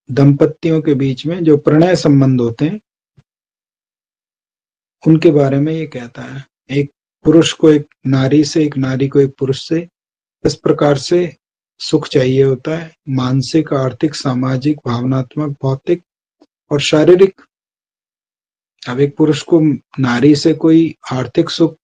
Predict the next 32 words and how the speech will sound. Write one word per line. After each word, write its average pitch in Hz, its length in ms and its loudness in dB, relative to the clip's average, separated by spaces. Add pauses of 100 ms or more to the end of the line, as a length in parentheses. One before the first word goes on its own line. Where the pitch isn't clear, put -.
(160)
का 165 180 2
अर्थ 147 180 -2
यहाँ 156 200 0
पे 175 340 -2
है 170 160 -4
कि 175 380 -8 (240)
वो 160 140 4
उसके 156 220 0
पैसे 147 400 -2
को 160 120 0
संग्रह 147 440 2
करके 175 380 0
रख 165 180 -8
सके, 180 380 -8 (1000)
और 160 160 -6
किसी 156 280 0
के 180 120 0
मन 165 160 4
में 170 180 4
अगर 165 200 4
लालच 139 460 -2
ही 165 140 4
है, 170 100 6
लोभ 156 360 2
ही 165 80 4
है, 160 60 0
तो 151 160 -6
वो 147 120 -2
ये 156 180 0
भी 170 120 2
सोचेगा 160 480 -4
कि 147 380 -2